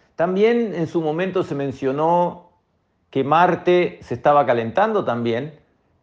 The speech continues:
y ahí no hay actividad humana culpable de nada, ni dióxido de carbono que es, haga efecto de gas invernadero, ni nada. O sea que podía ser o por ajustes de órbitas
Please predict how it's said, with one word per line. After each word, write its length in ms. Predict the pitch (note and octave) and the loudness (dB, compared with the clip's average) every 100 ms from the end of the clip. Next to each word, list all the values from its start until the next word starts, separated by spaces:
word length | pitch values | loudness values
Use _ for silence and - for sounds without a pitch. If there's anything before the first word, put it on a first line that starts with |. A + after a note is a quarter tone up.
| _ _ _ _ - | _ _ _ _ -6
y 40 | |
ahí 140 | F#2+ A2+ | -2 -2
no 80 | A2 | -2
hay 80 | |
actividad 380 | G2+ F2+ G2+ G#2+ | -4 -4 -2 0
humana 340 | A2 D#3 G3 A2+ | 2 2 2 0
culpable 420 | A2 G2+ G#2+ G#2 | 0 2 2 2
de 80 | G#2+ | 2
nada, 600 | D3+ D3+ B2 D3 C#3 - | 4 4 4 0 -4 -12
ni 840 | F#2+ G#2 G#2 G#2+ G2+ G2 G2 F#2 F2+ | -8 -6 -6 -6 -6 -6 -6 -6 -4
dióxido 400 | A2 A#2 A#2+ G2+ | -2 0 0 -2
de 60 | |
carbono 520 | G2 F#2+ C#3 A3 D#3 | 0 2 4 4 2
que 320 | G#2+ A2 G#2+ G2+ | 0 0 2 0
es, 200 | F2+ - | -4 -2
haga 220 | A2 A2+ | 0 0
efecto 320 | G2+ A2 G2 | -2 -6 -4
de 180 | G#2 F#2+ | -4 -2
gas 180 | G#2 - | -4 -6
invernadero, 560 | F#2+ F#2 G2+ A2 A2 | -8 -6 -4 -2 -2
ni 120 | G#2 A2+ | -2 0
nada. 500 | D3 C#3+ D3 F3 - _ _ - | 2 4 4 0 -14 _ _ -6
O 80 | A#2 | 0
sea 160 | F3 | 2
que 140 | F3 F3 | 4 6
podía 340 | D3 D#3+ G3+ | 6 6 4
ser 540 | G3 F3 G3 F#3+ - _ _ - | 4 4 4 2 -8 _ _ -10
o 180 | A2 G#2+ | -8 -4
por 140 | C3 | -2
ajustes 440 | B2 E3 F3 G3 | 0 0 0 2
de 100 | F#3+ | 4
órbitas 720 | F#3 D#3+ D3+ D#3+ D#3+ F3 F3 | 6 6 4 0 0 -2 -4